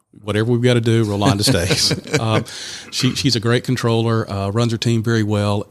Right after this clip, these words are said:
but she was overworked. And it was, "Let's have Rolanda do this. Let's have Rolanda do this." And it's, it's some things that controllers don't want to do necessarily, um, but she's a good employee, so she was trying to handle it. Um, C E O got to looking at,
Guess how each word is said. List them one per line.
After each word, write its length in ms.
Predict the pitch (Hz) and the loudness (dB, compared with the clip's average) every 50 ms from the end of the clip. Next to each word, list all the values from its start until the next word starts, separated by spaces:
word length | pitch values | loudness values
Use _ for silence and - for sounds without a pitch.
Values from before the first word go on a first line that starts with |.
| - - - - | -12 -20 -16 -12
but 140 | - 110 - | -8 -6 -2
she 100 | - 127 | 0 0
was 160 | 123 123 110 | 2 2 2
overworked. 480 | 110 107 101 92 85 73 69 69 - - - _ _ _ _ | 0 0 -2 -4 -4 -6 -8 -10 -16 -20 -20 _ _ _ _
And 320 | - 104 101 98 101 101 | -8 -4 -2 -2 0 0
it 120 | 104 113 110 | 0 0 0
was, 340 | 107 107 98 107 107 - - - _ _ _ | 0 0 -2 -4 -6 -8 -14 -18 _ _ _
"Let's 240 | _ - 120 120 - | _ -2 -2 0 2
have 160 | 131 127 110 | 2 2 2
Rolanda 400 | 123 113 104 104 107 107 104 101 | 0 -2 0 0 -2 -2 -2 -2
do 120 | 98 101 | -2 -4
this. 220 | 98 98 98 95 - | -4 -4 -4 -4 -6
Let's 80 | 104 | -4
have 140 | - 113 98 | -4 -4 -4
Rolanda 360 | 104 95 92 95 90 85 87 | -4 -6 -6 -6 -8 -8 -8
do 120 | 80 92 92 | -8 -8 -6
this." 280 | 117 147 165 170 - - - - - - - - - - - _ _ | -6 -4 -4 -4 -6 -8 -12 -14 -16 -14 -16 -16 -16 -18 -20 _ _
And 260 | - 123 123 123 123 - - | -2 0 2 2 0 0 0
it's, 320 | 139 117 113 127 - - 156 | -2 -4 -4 -4 -6 -8 -6
it's 240 | 139 139 131 - | -6 -4 -2 0
some 160 | - 151 143 123 | 0 0 0 0
things 300 | - 156 151 151 - - | 2 2 2 2 2 2
that 200 | 120 - - - | -2 -2 -2 -2
controllers 540 | 120 113 - - 147 151 156 143 127 107 | -2 -2 0 2 2 4 4 2 0 -2
don't 260 | - 107 110 113 - - | -2 -2 -2 -4 -4 -6
want 280 | - 117 120 - _ | -8 -12 -12 -10 _
to 80 | - 113 | -6 -4
do 260 | 98 107 104 117 127 | 0 2 2 2 2
necessarily, 800 | 127 123 120 - 123 117 - 127 131 143 147 160 165 156 - - _ - | 2 2 2 2 2 0 0 0 0 -2 -2 -4 -6 -6 -8 -12 _ -16
um, 480 | 107 101 104 107 107 107 104 98 110 - | -10 -6 -4 -2 -2 -2 -2 -4 -8 -10
but 180 | - 104 101 95 - _ _ _ | -8 -6 -6 -6 -8 _ _ _
she's 260 | - - - 113 104 110 | -8 -2 0 0 0 2
a 40 | |
good 140 | 104 113 113 | 2 2 0
employee, 360 | 117 113 - 101 95 98 135 | 0 0 -2 -2 -2 0 0
so 100 | - - | 0 -2
she 160 | 101 - - 110 | -2 -2 -2 0
was 140 | 110 104 | -2 -2
trying 400 | - - - - - 101 95 92 | -4 -8 -8 -6 -4 -2 -2 -2
to 60 | 90 90 | -2 0
handle 280 | 117 139 151 123 90 | 0 0 0 0 -2
it. 140 | 73 73 - - - - - - - - - - | -4 -10 -14 -16 -18 -18 -16 -18 -18 -18 -8 -4
Um, 220 | 107 107 107 110 | -2 0 0 0
C 220 | 107 - - 123 123 | 2 2 2 2 2
E 180 | 135 123 127 131 | 2 2 4 4
O 200 | 151 151 139 117 | 4 4 2 2
got 180 | - 107 98 | 0 -2 -2
to 80 | - 95 | -4 -4
looking 380 | 98 104 98 - 110 113 110 | -4 -4 -4 -2 -2 -2 0
at, 160 | 104 92 - | 0 -2 -4